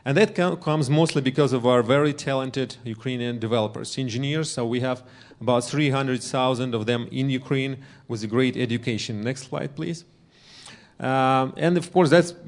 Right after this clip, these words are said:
that's why Ukraine was ranking, Ukraine tech was ranking very high in all those, uh, international rankings, like in digital technology and I T outsourcing destination in Europe, number one,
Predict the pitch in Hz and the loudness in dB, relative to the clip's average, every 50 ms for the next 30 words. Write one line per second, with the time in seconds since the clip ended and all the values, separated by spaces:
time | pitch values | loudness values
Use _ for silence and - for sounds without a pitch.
0 | - 170 - 165 160 - 143 151 147 143 139 135 - 160 151 147 135 135 113 113 | -10 -4 -2 -2 -2 2 4 4 6 6 4 2 2 0 0 2 2 0 2 2
1 | 127 151 151 147 143 - 139 131 127 - - - - 135 139 135 127 143 151 - | 2 2 2 2 0 -2 -4 -4 -4 -6 -10 -10 -6 -4 -2 -2 -2 -2 -2 -4
2 | 139 127 107 117 131 139 139 135 139 135 131 110 104 120 123 123 120 110 135 135 | -4 -6 -4 -2 0 0 0 -2 -2 -4 -4 -4 -2 0 0 0 0 0 2 2
3 | 135 135 131 131 127 127 123 127 131 127 127 120 120 117 117 113 110 - - - | 2 2 0 0 -2 -4 -2 -2 -2 -2 -2 -2 -2 -2 -2 -2 -4 -8 -10 -8
4 | 123 117 120 123 110 113 117 123 120 113 - 127 117 113 110 113 123 131 127 120 | -8 -8 -8 -8 -8 -8 -6 -6 -6 -6 -6 -4 -4 -4 -4 -4 -6 -6 -6 -8
5 | - 127 123 117 - - 113 104 101 - 107 101 104 104 117 117 104 - 123 110 | -8 -8 -8 -8 -10 -8 -8 -8 -8 -8 -10 -10 -8 -6 -6 -6 -6 -6 -8 -8
6 | 95 117 104 - 120 117 117 117 95 113 107 104 107 - 120 120 117 110 110 113 | -8 -10 -10 -8 -6 -4 -4 -4 -4 -6 -6 -8 -8 -6 -4 -2 -2 -2 -4 -4
7 | - 165 190 185 - 185 160 160 160 151 - 160 147 156 151 143 - 160 143 143 | -4 -4 -4 -2 -4 -4 -4 -4 -4 -4 -4 -4 -4 -2 -4 -4 -4 -4 -4 -4
8 | 139 135 139 139 139 135 135 135 131 127 127 123 127 123 123 127 123 120 117 | -2 0 2 2 2 2 0 -2 -6 -4 -2 -2 -2 0 0 0 -2 -2 -4